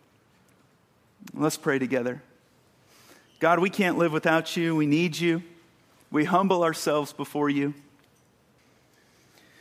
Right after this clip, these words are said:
And God, I pray for the person who finds themselves in a dilemma today, that they would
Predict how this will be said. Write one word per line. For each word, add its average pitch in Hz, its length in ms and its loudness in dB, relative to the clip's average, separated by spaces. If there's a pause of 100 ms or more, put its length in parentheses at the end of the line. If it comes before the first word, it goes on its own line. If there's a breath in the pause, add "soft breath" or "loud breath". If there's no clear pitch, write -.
(460 soft breath)
And 135 100 -4
God, 156 200 4
I 165 80 2
pray 165 220 -2
for 156 160 -4
the 143 80 -2
person 147 520 -2
who 139 460 -2 (340)
finds 139 540 -2
themselves 131 680 -2
in 127 140 -2
a 127 80 -4
dilemma 127 480 -4
today, 123 500 -8 (1600 soft breath)
that 135 120 -6
they 151 140 2
would 147 200 0